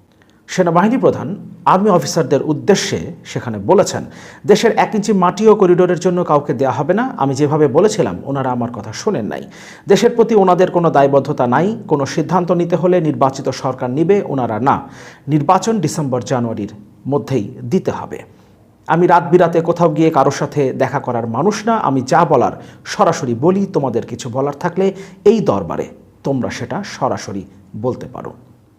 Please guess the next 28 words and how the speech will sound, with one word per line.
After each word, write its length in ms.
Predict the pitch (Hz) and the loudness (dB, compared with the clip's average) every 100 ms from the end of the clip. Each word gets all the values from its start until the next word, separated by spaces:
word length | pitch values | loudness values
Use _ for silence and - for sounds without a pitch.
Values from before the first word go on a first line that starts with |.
| - | -8
সেখানে 320 | - - 127 | 0 0 2
একজন 280 | 104 120 131 | -2 0 -2
অফিসার 320 | 101 113 113 | -4 -6 -10
বলেন, 320 | 98 156 233 | 0 2 4
"স্যার, 380 | 226 - 165 101 - - - - | 2 4 4 2 -10 -20 -18 2
ওনারা 320 | 202 247 254 | 6 8 6
যেহেতু 320 | 214 220 226 | 6 4 6
আমাদের 300 | 185 165 165 | 4 6 4
কথা 220 | 156 156 | 4 0
শুনে 300 | 147 254 226 | -2 2 2
না, 180 | 120 139 | 2 0
তাহলে 340 | 202 151 160 160 | 0 2 2 4
আমরা 240 | 165 151 | 2 2
এক 240 | - 139 - | 2 0 0
মাসের 280 | 143 - 123 | -6 -4 -4
জন্য 200 | 123 165 | -4 -4
ব্যারাকে 480 | 175 131 107 104 101 | 0 0 0 -2 -10
ফিরে 280 | - 220 | -2 0
যাই, 200 | 123 80 - - - _ _ | 0 -2 -8 -20 -20 _ _
তাহলে 480 | 143 143 160 123 220 | 0 2 4 4 0
সেনাবাহিনীর 580 | 143 123 117 110 110 | -6 -4 -6 -6 -8
গুরুত্ব 520 | 107 135 170 165 226 233 - - _ | -4 -2 -2 0 -2 -2 -18 -20 _
বুঝতে 280 | 147 208 - | -2 -2 -2
পারবে।" 340 | - 76 - - - _ _ _ _ _ | -6 -8 -10 -14 -14 _ _ _ _ _
এর 120 | 220 196 | 2 4
জবাবে 360 | 165 107 123 247 - - - - - - _ _ _ _ _ | 4 2 0 -4 -12 -20 -20 -20 -20 -20 _ _ _ _ _
আর্মি 420 | 190 208 220 226 | 2 4 6 4
চিফ 360 | 208 - 202 - | 2 2 2 2